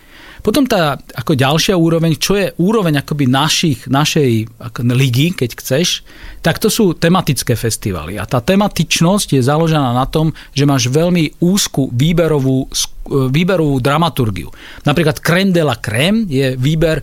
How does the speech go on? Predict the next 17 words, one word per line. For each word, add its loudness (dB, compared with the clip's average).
francúzskej 0
kinematografie. -2
Napríklad -2
Skandy 0
je 0
výber 2
škandinávskej 0
fi-, -4
e, -2
kinematografie. -2
No -6
a 0
Be 2
to -6
Cannes 0
je 0
výber 2